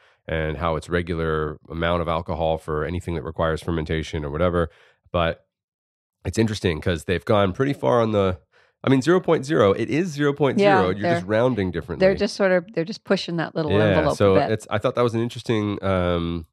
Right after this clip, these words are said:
Speaker 1: some legal trouble there that was interesting based on the branding. But I guess if you're really, really concerned about non-alcoholic beer or not having alcohol because you've either have,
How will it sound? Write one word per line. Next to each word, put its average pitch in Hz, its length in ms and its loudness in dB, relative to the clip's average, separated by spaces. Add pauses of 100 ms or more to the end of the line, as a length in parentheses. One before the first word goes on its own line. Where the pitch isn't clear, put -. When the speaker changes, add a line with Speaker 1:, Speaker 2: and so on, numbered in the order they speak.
Speaker 1:
some 95 180 -4
legal 110 200 2
trouble 87 280 -2
there 80 220 -2
that 76 60 -10
was 80 120 -8
interesting 85 400 -6
based 82 260 -2
on 87 80 -2
the 85 60 -4
branding. 87 420 -2 (320)
But 101 120 4
I 104 40 4
guess 120 280 2
if 101 140 -6
you're 104 360 2 (180)
really, 131 420 4
really 117 200 2
concerned 107 460 0
about 87 240 -2
non-alcoholic 90 800 0
beer 92 400 0
or 82 60 -2
not 90 280 0
having 92 220 0
alcohol 90 480 0
because 82 300 -6
you've 85 120 -4
either 82 280 0
have, 82 300 -2